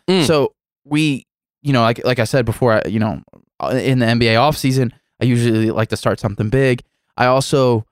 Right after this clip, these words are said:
Speaker 2: I will start other shows 'cause we've talked about this before, but I, I like to bounce around.
Speaker 1: Sure. Yep.
Speaker 2: But every once in a while, I'll get a show and I try to do something that's on a top list, critically
Speaker 1: Mm.
Speaker 2: acca-, acclaimed,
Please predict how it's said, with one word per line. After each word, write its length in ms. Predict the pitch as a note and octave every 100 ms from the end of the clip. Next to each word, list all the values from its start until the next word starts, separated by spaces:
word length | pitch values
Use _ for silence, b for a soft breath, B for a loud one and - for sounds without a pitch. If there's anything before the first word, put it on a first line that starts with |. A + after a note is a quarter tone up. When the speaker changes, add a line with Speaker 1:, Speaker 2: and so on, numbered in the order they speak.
| _ _ _ _ _ _ _ _ _
Speaker 2:
I 100 | -
will 160 | C3 C3
start 280 | - E3+ F3+
other 220 | C3 D#3+
shows 260 | - F3 E3+
'cause 140 | C#3
we've 160 | C3 C#3
talked 140 | C3
about 80 | C3
this 80 | A#2+
before, 240 | A#2+ B2+
but 100 | A#2+
I, 120 | A2
I 60 | A2+
like 160 | B2 A#2+
to 60 |
bounce 280 | A2+ A#2+ A#2
around. 320 | A#2+ A#2+ B2+
Speaker 1:
Sure. 200 | C#3 A2+ -
Yep. 200 | A2 - _ _ _ _ _ _ _
Speaker 2:
But 100 | C#3
every 160 | D#3+ F#3
once 220 | E3 D#3
in 60 | E3
a 20 |
while, 200 | D3 C3
I'll 160 | B2+ B2
get 160 | B2+ A#2+
a 80 |
show 720 | A2 - C3+ A#2+ A#2+ A#2+ A#2+ - -
and 160 | B2
I 100 | A#2
try 360 | A2 - C#3 C#3+
to 100 | C3+
do 240 | B2 A#2
something 480 | - B2+ A#2 A#2+ A2+
that's 240 | A2 G#2 -
on 600 | B2 A#2+ A#2 A2+ A2 G2+ - _ _ _ _ _ _ _ _ _ _ _ _ _ -
a 60 | A2+
top 320 | A2 G2+ -
list, 240 | G#2+ - -
critically 380 | D#3+ D3+ D#3+
Speaker 1:
Mm. 120 | C#3 D3
Speaker 2:
acca-, 280 | C3+ B2+ -
acclaimed, 500 | A#2 C3+ B2 A#2+